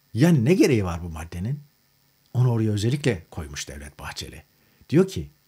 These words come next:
üçüncü maddede, "Hiç kimse suç işleme özgürlüğüne sahip değildir.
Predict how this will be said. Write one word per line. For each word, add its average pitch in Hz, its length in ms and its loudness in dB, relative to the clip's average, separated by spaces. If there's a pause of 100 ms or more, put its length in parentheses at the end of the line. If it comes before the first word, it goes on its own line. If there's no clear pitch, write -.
(140)
üçüncü 101 300 -4
maddede, 80 440 -10 (420)
"Hiç - 220 -6
kimse 180 540 0
suç - 220 -4
işleme 113 320 -2
özgürlüğüne 101 500 -2
sahip 87 360 -6
değildir. 160 400 -4